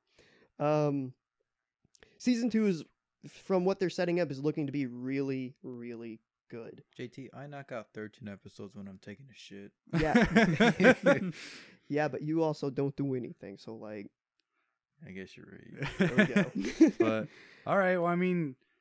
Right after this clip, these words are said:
Speaker 3: yeah, it's, it's one of those, li-, like, you know, not because I'm, like, not a fan of it, but it's like,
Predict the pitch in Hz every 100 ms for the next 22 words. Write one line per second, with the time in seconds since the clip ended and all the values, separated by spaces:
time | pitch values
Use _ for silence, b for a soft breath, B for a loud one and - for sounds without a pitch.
0 | _ _ _ _ _ _ _ _ 131 240
1 | 262 214 - 165 208 202 214 220 208 185
2 | 180 170 156 135 107 - _ _ _ _
3 | - 127 123 135 127 120 135 120 113 110
4 | 98 - _ _ _ _ - - 120 123
5 | 110 113 113 117 120 117 - 104 101 -
6 | 101 95 87 -